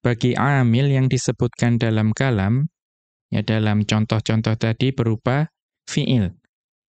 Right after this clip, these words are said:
Ya, jadi masdar bagi amil, ya, atau biasanya fi'il yang disebutkan dalam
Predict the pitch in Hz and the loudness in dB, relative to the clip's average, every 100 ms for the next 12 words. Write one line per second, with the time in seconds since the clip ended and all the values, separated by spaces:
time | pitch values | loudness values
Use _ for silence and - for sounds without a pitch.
0 | _ - 104 104 110 113 127 147 - 127 | _ -8 -4 -2 0 0 0 -2 -2 -2
1 | 120 - 117 - 113 113 110 113 - 120 | -2 -2 -4 -2 0 0 0 -4 -4 0
2 | 120 110 107 147 175 _ - 90 - 107 | 2 2 0 0 -4 _ -4 -4 -2 -4
3 | - 98 101 98 - - 120 110 117 113 | -2 -2 -2 -4 -6 -4 -2 0 0 0
4 | 107 - 110 98 113 160 170 _ _ _ | -2 -2 -2 0 0 -2 -6 _ _ _
5 | 123 117 117 120 110 113 - 117 113 113 | -2 0 0 -2 -2 -4 -2 -2 0 0
6 | 110 110 107 | 0 0 -2